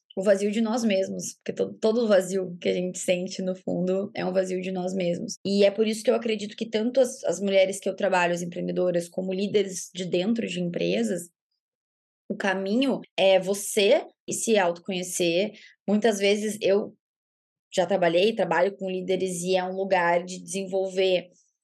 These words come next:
Talvez um líder hoje, ele tenha que ser muito mais um, um coach ou um,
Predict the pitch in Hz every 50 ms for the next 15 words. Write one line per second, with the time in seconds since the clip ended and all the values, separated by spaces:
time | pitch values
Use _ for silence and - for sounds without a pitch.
0 | _ _ _ _ _ _ 208 202 196 196 226 226 214 226 240 226 226 233 214 190
1 | 220 214 208 - 135 165 208 220 240 262 220 220 220 185 185 196 196 - 220 208
2 | 214 214 - - 220 208 220 233 233 269 247 214 214 208 214 220 208 202 196 156
3 | 202 202 196 - - 247 233 233 220 208 214 214 214 - - 220 196 190 196 196
4 | 190 196 190 190 196 202